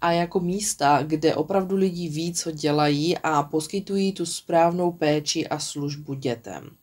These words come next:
Ono to takový manévr, jak prostě trošičku zakamuflovat to, co doopravdy dělají.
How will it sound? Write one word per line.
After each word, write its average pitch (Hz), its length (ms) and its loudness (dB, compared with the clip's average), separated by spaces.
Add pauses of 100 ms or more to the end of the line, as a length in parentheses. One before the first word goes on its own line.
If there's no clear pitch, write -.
(460)
Ono 233 140 6
to 214 60 8
takový 170 460 0
manévr, 151 680 4
jak 143 380 2
prostě 147 400 -4
trošičku 143 480 -8
zakamuflovat 151 760 -2
to, 147 120 -6
co 147 160 -8
doopravdy 147 600 -4
dělají. 123 600 -2